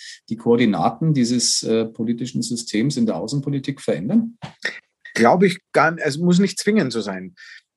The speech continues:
Speaker 2: Das hängt sehr stark von der Entwicklung in Russland ab, würde ich, würde ich sagen. Also wenn, wenn, äh, es, es ist überhaupt keine, äh, Aussicht im Moment, dass, dass Putin irgendwie verschwinden würde, ähm, weggeputscht würde oder sonst was.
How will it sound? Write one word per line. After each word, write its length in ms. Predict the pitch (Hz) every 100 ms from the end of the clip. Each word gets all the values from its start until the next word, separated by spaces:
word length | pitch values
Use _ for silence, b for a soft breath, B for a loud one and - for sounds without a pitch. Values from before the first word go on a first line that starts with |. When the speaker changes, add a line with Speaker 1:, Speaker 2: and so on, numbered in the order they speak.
| -
Speaker 2:
Das 180 | 131 -
hängt 240 | 151 175
sehr 180 | - 156
stark 320 | - 123 151
von 120 | -
der 80 | 160
Entwicklung 340 | 151 156 165 156
in 140 | 143
Russland 320 | 143 180 135
ab, 140 | 107 -
würde 160 | 107 95
ich, 160 | -
würde 140 | 113 98
ich 80 |
sagen. 200 | - 92
Also 180 | 92 104
wenn, 280 | 117 127 117
wenn, 340 | 127 131 123 _
äh, 60 | 123 127 -
es, 100 | 98 -
es 120 | -
ist 140 | 156 151
überhaupt 380 | 127 107 131 -
keine, 460 | 131 127 120 110
äh, 80 | 85 82 104 85 - _
Aussicht 720 | - - - - 160 - 143
im 60 | 151
Moment, 340 | 135 135 139
dass, 260 | 123 113 -
dass 240 | 117 110
Putin 280 | - 139 135
irgendwie 220 | 127 120
verschwinden 400 | 113 113 160 185
würde, 300 | 165 165 160 - B B B -
ähm, 360 | 123 120 117 -
weggeputscht 600 | 135 - 139 - 143 -
würde 280 | 131 131 120
oder 100 | 117
sonst 240 | 127 139
was. 220 | 156 147